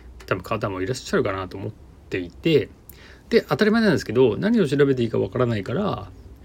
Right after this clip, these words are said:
えー、調べているんだけどよくわからないみたいなね。で、で、例えばですよ、アドバイスを受ける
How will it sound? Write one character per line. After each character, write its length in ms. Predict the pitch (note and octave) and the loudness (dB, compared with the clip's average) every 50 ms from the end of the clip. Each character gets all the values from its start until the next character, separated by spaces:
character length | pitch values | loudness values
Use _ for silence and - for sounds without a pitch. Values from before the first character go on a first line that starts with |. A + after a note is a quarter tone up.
| - - - - - - - - | -20 -20 -20 -20 -20 -18 -10 -6
え 600 | A2+ G#2+ G#2 G2+ G2 G2 F#2+ F#2 F#2 F2+ F2+ F#2+ | -2 0 0 2 2 2 0 -2 -6 -8 -10 -6
ー、 20 | |
調 160 | - - C3+ C3 | 2 4 4 6
べ 120 | A#2+ A2+ | 6 4
て 80 | G#2 A2+ | 2 2
い 20 | |
る 80 | G#2+ A2 | 2 2
ん 60 | A2+ | 0
だ 80 | A#2+ | 2
け 80 | A2+ - | 2 6
ど 80 | D3+ B2+ | 6 6
よ 100 | G#2+ G2 | 6 4
く 80 | - | -2
わ 100 | F#2 F2 | -8 -8
か 120 | - - G#2 | -6 -4 -6
ら 60 | F#2+ | -4
な 40 | F2 | -6
い 40 | |
み 60 | F2+ F2+ | -8 -14
た 140 | - - | -16 -16
い 40 | G#2 | -14
な 60 | G2 G2 | -8 -4
ね。 200 | C3+ F3+ F#3 - - - - - - - - - - - - - - - - | -4 -4 -4 -6 -16 -20 -20 -20 -20 -20 -20 -20 -20 -20 -20 -20 -18 -4 2
で、 320 | - C3+ C3+ C3 C3 C3 B2+ A#2 A#2 - - - - - | 6 6 8 8 8 6 6 2 0 -8 -12 -18 -10 -4
で、 120 | - D3 | 0 2
例 160 | C#3+ F3+ A3 C4+ | 2 4 4 6
え 40 | |
ば 60 | G3 A#2+ | 6 4
で 80 | G2 | 2
す 100 | - - | 2 0
よ、 200 | B2 - - - | -4 -2 0 2
ア 40 | C#3 | 4
ド 100 | B2+ C#3 | 4 4
バ 100 | G#2+ G2 | 4 4
イ 60 | F2 - | 0 -2
ス 120 | - - G2 | -6 -10 -8
を 20 | |
受 100 | F#2+ F#2+ | -8 -8
け 160 | - - B2 | -4 -2 -2
る 200 | G#2 F#2+ F#2 E2 | -2 -2 -4 -6